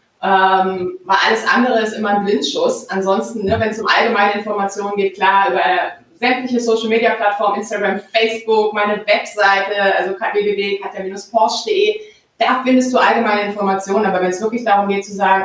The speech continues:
okay, was kann ich denn konkret tun, dann,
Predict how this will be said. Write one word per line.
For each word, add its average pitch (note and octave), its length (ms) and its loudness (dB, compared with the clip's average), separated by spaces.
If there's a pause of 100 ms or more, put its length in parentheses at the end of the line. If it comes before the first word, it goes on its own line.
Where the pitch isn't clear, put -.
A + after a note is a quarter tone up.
okay, F#3 200 -2
was - 240 0
kann A3+ 180 -6
ich - 220 -8
denn D4 200 -2
konkret A#3+ 560 0
tun, G#3+ 440 -2 (380)
dann, G#3 380 2